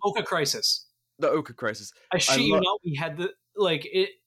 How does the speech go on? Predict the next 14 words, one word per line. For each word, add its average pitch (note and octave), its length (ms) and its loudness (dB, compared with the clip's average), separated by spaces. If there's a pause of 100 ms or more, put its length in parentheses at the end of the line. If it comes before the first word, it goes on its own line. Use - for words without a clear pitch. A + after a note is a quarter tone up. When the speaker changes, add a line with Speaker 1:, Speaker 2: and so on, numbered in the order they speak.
(220)
Speaker 1:
as F3 380 -2
early F#3 300 4
as D#3 180 0
the D3+ 80 2
mid-two C#3+ 320 2
thousands, C#3 320 0
we C#3 80 2
were B2+ 60 4
still B2 240 -2
getting B2+ 240 -2
issued B2+ 320 -4
the G#2+ 60 -6
same A#2+ 380 -2
shit. - 360 -2